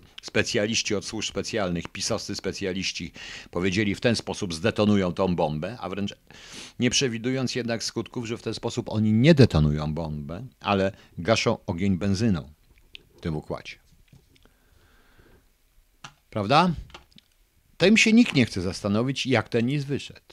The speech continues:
Radziłbym, ciągle mówiłem, niech pis, zamiast szukać wrogów wśród takich jak ja i wykluczać ludzi, i niszczyć ludzi po prostu, niech się zastanawia,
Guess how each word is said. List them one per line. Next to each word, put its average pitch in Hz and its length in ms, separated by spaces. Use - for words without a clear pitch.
Radziłbym, 135 540
ciągle 185 360
mówiłem, 127 340
niech 123 140
pis, 165 280
zamiast 95 300
szukać 117 360
wrogów 92 600
wśród - 280
takich - 340
jak 90 200
ja 73 260
i 104 80
wykluczać 104 600
ludzi, 87 420
i 123 80
niszczyć 135 480
ludzi 78 320
po 85 140
prostu, 85 460
niech 180 200
się 175 120
zastanawia, 127 680